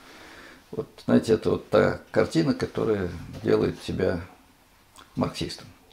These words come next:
А, помните, я в самом начале говорил, что быть марксистом, не участвуя в практической общественной деятельности,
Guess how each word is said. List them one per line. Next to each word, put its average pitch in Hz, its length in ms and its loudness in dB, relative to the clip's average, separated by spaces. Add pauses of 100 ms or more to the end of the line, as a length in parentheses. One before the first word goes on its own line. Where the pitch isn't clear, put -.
(800)
А, - 400 -8
помните, 160 340 4
я 98 140 6
в - 40 -2
самом 104 200 2
начале 110 340 4
говорил, 98 300 2
что - 120 -4
быть 92 220 -2
марксистом, 92 640 -2
не 98 140 4
участвуя 95 560 0
в - 60 -14
практической - 580 -6
общественной - 460 -4
деятельности, 92 680 -4